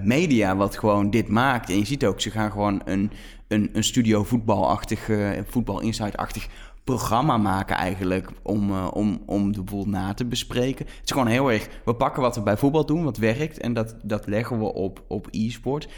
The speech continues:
Ik vind het altijd interessant, omdat, omdat het de, eh, eh, sowieso, dit zorgt natuurlijk voor dat e-sport voor een breed publiek interessant wordt, maar ook nog, het is herkenbaar, de vorm is herkenbaar. Het is niet zo dat je inderdaad opeens naar, naar een of andere, ja, het klinkt altijd lullig, maar een,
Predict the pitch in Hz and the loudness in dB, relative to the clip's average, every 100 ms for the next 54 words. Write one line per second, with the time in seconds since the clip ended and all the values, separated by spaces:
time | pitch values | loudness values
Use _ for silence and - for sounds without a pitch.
0 | - - - - 165 - 170 135 135 120 | -18 -20 -20 -10 -8 0 2 4 4 2
1 | 117 143 139 - 110 110 113 - 110 117 | 2 2 2 2 4 4 2 -2 2 2
2 | 120 120 110 107 95 - - - - - | 2 -2 0 0 0 -4 -18 -20 -10 -4
3 | 92 71 - - - - - 113 104 110 | -2 -4 -6 -8 -8 -8 -2 0 2 2
4 | 98 117 110 110 98 104 95 - 104 - | 2 0 0 -2 0 0 0 0 -2 0
5 | 92 - 92 90 90 - 95 95 117 123 | -4 0 0 2 0 0 0 2 2 0
6 | - 135 131 135 127 113 143 135 - - | 0 0 0 2 2 2 2 0 -2 -12
7 | - 156 127 110 139 156 110 120 107 135 | -2 0 0 0 2 2 2 0 2 2
8 | 170 135 117 107 - 127 110 - 90 113 | 2 2 0 -2 0 0 0 -2 -2 0
9 | 135 127 113 117 113 107 107 107 110 - | 2 2 2 0 0 0 2 2 0 -6
10 | - - - 110 113 117 110 113 110 95 | -16 -12 -2 0 4 4 4 2 2 0
11 | - 107 95 107 113 107 110 107 101 104 | -2 -2 0 0 0 0 0 0 0 -2
12 | 101 - - - 104 - - 113 104 104 | -2 -8 -14 -6 -6 -2 0 0 0 2
13 | 113 113 107 107 104 101 101 104 | 2 2 0 0 0 0 0 0